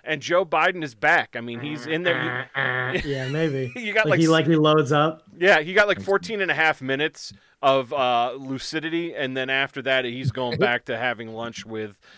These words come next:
Speaker 1: you know, th-, uh, the president of, uh, whatever in his brain. So
Speaker 2: It re-, it, it, it's weird. It reminds me of the fact that the United States is not a democracy or a republic. It's kind of a, like, a partyarchy.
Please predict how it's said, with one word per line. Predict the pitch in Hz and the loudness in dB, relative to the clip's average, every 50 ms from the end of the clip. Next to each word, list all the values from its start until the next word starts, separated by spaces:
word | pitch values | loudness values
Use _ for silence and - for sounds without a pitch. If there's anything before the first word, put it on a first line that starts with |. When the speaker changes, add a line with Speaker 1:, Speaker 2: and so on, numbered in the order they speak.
| - _ - | -20 _ -10
Speaker 1:
you | 123 123 113 | -8 -6 -4
know, | 113 110 | -4 -4
th-, | 107 101 107 - | -6 -8 -12 -10
uh, | 107 107 101 104 | -8 -6 -6 -6
the | 104 110 | -8 -10
president | - - 135 120 113 95 104 107 104 104 _ - | -8 -4 -4 -4 -4 -6 -10 -14 -14 -12 _ -12
of, | 104 98 92 104 | -12 -10 -8 -8
uh, | 101 98 98 95 95 | -6 -6 -6 -8 -8
whatever | 101 107 107 104 107 104 101 82 95 92 90 95 - | -8 -8 -8 -8 -6 -8 -10 -10 -12 -12 -12 -12 -14
in | - 110 101 | -14 -14 -14
his | 101 92 82 | -14 -16 -16
brain. | 78 98 101 98 92 90 85 - _ _ | -12 -10 -10 -10 -10 -12 -16 -20 _ _
So | - - 104 101 95 98 90 _ _ _ - - | -16 -10 -8 -8 -8 -8 -10 _ _ _ -6 -2
Speaker 2:
It | 185 190 | 0 2
re-, | 202 208 214 214 - | 2 2 0 0 0
it, | 202 208 214 214 - | 0 0 0 0 2
it, | 208 214 208 - | 0 2 2 0
it's | 196 170 - - | -2 -2 -2 -2
weird. | 165 196 196 175 151 139 | 0 2 4 4 4 2
It | 147 143 | 2 0
reminds | 151 156 160 165 165 170 175 180 156 139 | 0 2 2 2 2 2 2 0 0 0
me | 180 170 165 | 0 0 0
of | 151 147 139 123 | 0 0 -2 -2
the | 120 147 | -4 -6
fact | - - 165 147 147 147 - | -2 0 2 2 2 0 0
that | 160 139 117 | -4 -4 -4
the | - 139 | -4 -6
United | 131 135 143 143 143 139 147 151 147 147 127 | -4 -2 -2 0 0 0 0 0 -2 -4 -6
States | - - - 165 151 147 139 139 - | -8 -4 -2 0 2 2 0 -2 -4
is | 156 165 165 143 135 127 120 120 - - 143 | -6 -4 -2 -2 -2 -2 -4 -8 -10 -8 -6
not | 143 143 151 147 143 143 135 131 131 131 _ _ _ - | -4 0 0 0 2 2 0 0 -2 -4 _ _ _ -10
a | 147 135 120 117 - _ | -8 -8 -8 -8 -10 _
democracy | - 143 131 139 143 143 151 156 160 151 - - 170 156 151 151 | -6 -4 -4 -2 -2 -4 -4 -4 -6 -8 -6 -4 -2 -2 0 0
or | 156 139 139 127 | -2 -2 -4 -4
a | 127 127 | -4 -4
republic. | 127 123 - - 160 160 139 156 160 160 - | -6 -6 -4 -2 -2 -2 0 0 0 0 -2
It's | 147 123 - | -4 -6 -6
kind | - - 147 143 143 143 | -4 -2 0 0 2 0
of | 135 120 | 0 -2
a, | 131 123 - | -4 -6 -6
like, | 151 151 139 127 - | -6 -6 -6 -6 -8
a | 123 | -10
partyarchy. | - - 170 175 160 147 139 131 123 110 107 104 - - 104 95 90 - | -8 -2 0 0 2 2 0 0 -2 -2 -4 -6 -8 -10 -12 -12 -12 -14